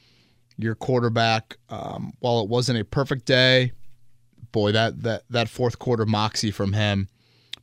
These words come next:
pretty impressive in my eyes, and I think that's something that you have to be pleased about. And, you know, he, he made his return. He started and finished a game. So, uh, anything else overall, Eddie, about the two and two Colts before we get into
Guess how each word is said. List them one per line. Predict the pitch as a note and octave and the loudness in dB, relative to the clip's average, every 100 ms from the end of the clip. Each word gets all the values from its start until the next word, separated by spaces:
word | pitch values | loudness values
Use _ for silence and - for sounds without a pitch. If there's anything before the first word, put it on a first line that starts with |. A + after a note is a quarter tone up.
| - | -2
pretty | C#3 | 2
impressive | B2 G#2+ A2 G#2+ G#2 | 2 4 2 2 0
in | G2+ | 0
my | G2 G2 G2 | 2 2 2
eyes, | F#2+ F#2+ F#2+ | 0 0 0
and | G#2 | -2
I | G2 | -2
think | - F#2+ | -4 -6
that's | - F#2+ | -4 -4
something | - G#2 F#2+ | -4 -4 -4
that | G2 | -4
you | G2 | -2
have | F2+ G#2 | 0 -2
to | - F#2+ - - - - - | -2 -4 -4 -20 -20 -20 -4
be | B2+ | -2
pleased | - C#3 C3+ | 4 4 4
about. | C3 C3 F3 | 4 6 6
And, | C#3 C3+ C#3 | 4 4 0
you | - A#2 | -2 0
know, | A2+ | 2
he, | B2+ A#2 F2+ | 2 0 0
he | A#2 | 2
made | A2+ | 2
his | A#2 A#2 | 2 -2
return. | A2 A#2 C3 | -2 0 2
He | B2+ | 0
started | - A#2+ A#2 | 0 0 0
and | A#2 | 0
finished | B2 A2+ | -2 -2
a | A#2+ | -2
game. | A2+ A#2+ C#3+ | 0 0 0
So, | D3 - A2+ - - - - - _ _ - | -2 -2 -4 -4 -20 -20 -20 -20 _ _ -8
uh, | A#2 | -4
anything | C3+ A#3+ A3 | 2 4 6
else | G#3+ | 6
overall, | A#3+ G#3 F3+ E3+ F#3 F3 | 6 6 8 8 6 2
Eddie, | E3 E3+ F3+ F3 | 2 6 6 6
about | D3+ D#3 | 4 2
the | D3 | 0
two | - F3 | 0 2
and | D#3+ | 4
two | E3 | 2
Colts | D#3 D#3+ E3 | 4 0 0
before | - A#2+ D3 | -4 0 2
we | C#3+ C#3 | 2 2
get | C#3 | 2
into | C#3+ C#3+ C#3 C#3 | 2 2 2 0